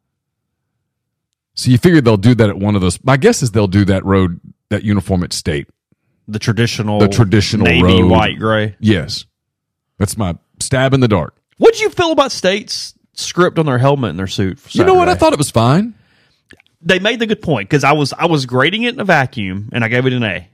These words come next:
Speaker 2: I thought, given State's options and their whole Adidas pension, like, situation,
Speaker 1: <laughs> Yeah.
Speaker 2: it was as good as it could have gotten. I do have a little bit of issue, though, and I, I think Dylan was the first per-, person that pointed this out, and then multiple people did after that.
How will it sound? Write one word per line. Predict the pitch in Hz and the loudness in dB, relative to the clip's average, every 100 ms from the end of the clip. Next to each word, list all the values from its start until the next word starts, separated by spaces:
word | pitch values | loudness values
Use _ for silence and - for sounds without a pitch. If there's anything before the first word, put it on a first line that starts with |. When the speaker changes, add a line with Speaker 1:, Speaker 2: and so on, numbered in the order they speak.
| _ | _
Speaker 2:
I | 139 | -2
thought, | 156 175 127 | 0 0 0
given | 123 175 196 | -2 0 -2
State's | - 180 185 180 | -2 -4 -4 -4
options | 160 151 - 156 151 | -4 -4 -4 -4 -2
and | 139 123 | -2 0
their | 123 | 2
whole | 143 151 | 2 2
Adidas | 127 147 123 - | 0 0 0 -2
pension, | - 110 - - | -4 -4 -6 -12
like, | - 107 - | -8 -8 -6
situation, | 131 - 107 104 104 101 | -4 -2 -2 -4 -6 -8
Speaker 1:
<laughs> | 104 | 0
Yeah. | - | 0
Speaker 2:
it | |
was | 107 | 0
as | 123 107 | -2 0
good | 151 165 | 0 2
as | |
it | 143 | 0
could | - 131 | -2 -2
have | 120 | 0
gotten. | 107 78 - 82 _ _ _ _ _ _ _ _ _ - | -2 -4 -12 -20 _ _ _ _ _ _ _ _ _ -2
I | 156 | 0
do | 147 277 | 2 2
have | 226 185 | 4 2
a | |
little | 147 160 165 | 2 0 0
bit | 156 | 0
of | 139 | 2
issue, | 131 - 104 | 0 0 -2
though, | 98 92 98 - | 0 -2 -4 -4
and | 110 110 - | -2 -2 -2
I, | 117 | -4
I | |
think | 101 147 113 | -2 -2 -2
Dylan | 127 | -2
was | 120 | -4
the | 110 | -2
first | 110 - | -2 0
per-, | 113 | -2
person | 98 120 - | 0 -4 -4
that | 101 | -4
pointed | 123 117 104 | -2 -2 -4
this | 104 | -2
out, | 110 104 104 | -2 -2 -2
and | 104 | -4
then | |
multiple | 104 110 110 | -2 -2 0
people | 113 101 | 0 0
did | |
after | 101 98 92 | -4 -4 -6
that. | 90 87 | -8 -8